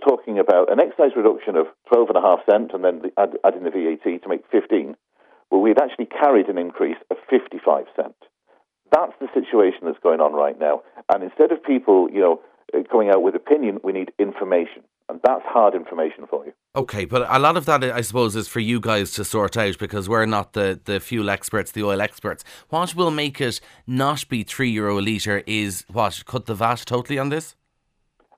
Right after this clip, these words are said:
Speaker 1: I think you will find that, that, that, that there is a period in which supply routes are having to be rejigged, because European, um, uh, markets were reliant on, on Russian oil and gas,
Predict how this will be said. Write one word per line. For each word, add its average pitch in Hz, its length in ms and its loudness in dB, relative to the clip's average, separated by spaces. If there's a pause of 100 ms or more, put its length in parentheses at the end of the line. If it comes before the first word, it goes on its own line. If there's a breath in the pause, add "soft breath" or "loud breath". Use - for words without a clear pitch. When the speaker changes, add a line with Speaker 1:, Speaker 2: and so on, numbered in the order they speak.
Speaker 1:
I 131 60 2
think 208 240 4
you 208 80 -2
will 180 180 2
find 131 360 2
that, - 160 6
that, 127 140 4
that, - 180 2
that - 160 4
there 110 120 4
is 104 120 2
a 104 40 2
period 165 380 6
in 117 140 2
which 95 240 4 (760)
supply 139 320 4
routes 113 320 4
are 104 60 4
having 107 180 0
to - 100 -16
be 98 80 0
rejigged, 87 480 -2
because 98 280 2 (140)
European, 117 680 2 (240)
um, 92 440 4
uh, 64 140 -2 (160)
markets 98 420 2
were 131 200 6
reliant 95 460 4
on, 85 240 4
on 85 180 4
Russian 85 280 -2
oil 82 320 4
and 80 220 0
gas, 76 200 4